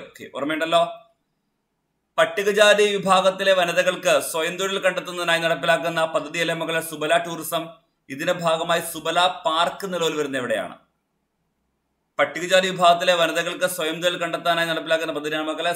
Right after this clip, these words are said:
സുബല. ഈ സുബല ടൂറിസം പദ്ധതിയുടെ ഭാഗമായി സുബല പാർക്ക് നിലവിൽ വരുന്ന ജില്ല എവിടെയാണ്? ഓർമ്മയുണ്ടാകും മക്കളെ, answer പത്തനംതിട്ട.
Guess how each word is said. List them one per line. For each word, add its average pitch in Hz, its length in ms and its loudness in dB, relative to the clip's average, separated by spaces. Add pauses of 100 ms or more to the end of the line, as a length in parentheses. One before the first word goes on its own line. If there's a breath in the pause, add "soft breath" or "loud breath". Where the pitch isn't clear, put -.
സുബല. 147 280 -2 (2500)
ഈ 147 120 -8
സുബല 165 260 -4
ടൂറിസം 185 300 -4
പദ്ധതിയുടെ 180 320 2
ഭാഗമായി 170 420 2
സുബല 160 240 -2 (220)
പാർക്ക് 165 360 0
നിലവിൽ 160 220 -2
വരുന്ന 147 240 -4
ജില്ല 131 220 -8
എവിടെയാണ്? 104 340 -6 (880)
ഓർമ്മയുണ്ടാകും 143 580 0 (680)
മക്കളെ, 131 280 -4
answer - 240 -4 (1400)
പത്തനംതിട്ട. 113 440 -10